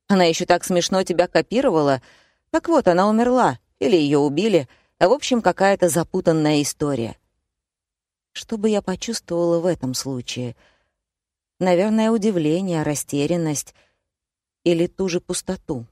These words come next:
"Я её терпеть не могла", произнесла я вслух, а молодой человек, что шёл навстречу, посмотрел на меня с недоумением. Сейчас я, наверное, очень похожа на Светку.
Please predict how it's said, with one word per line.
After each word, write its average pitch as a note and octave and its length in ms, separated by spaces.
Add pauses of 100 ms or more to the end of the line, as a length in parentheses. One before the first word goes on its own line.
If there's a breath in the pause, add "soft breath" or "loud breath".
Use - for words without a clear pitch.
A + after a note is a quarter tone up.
(1400)
"Я F#3+ 240
её F3 220
терпеть E3+ 500
не D3 120
могла", C#3+ 380 (340)
произнесла D#3+ 600
я D3 160
вслух, F3+ 460 (340)
а F3 80
молодой G#3+ 380
человек, G3 480
что F3+ 220
шёл G3+ 220
навстречу, F#3 560
посмотрел E3+ 540
на F3 100
меня D3+ 260
с D#3 100
недоумением. D#3 840 (500)
Сейчас D4+ 400
я, A#3 100
наверное, G#3+ 520
очень G3 280
похожа F3+ 380
на E3 140
Светку. - 540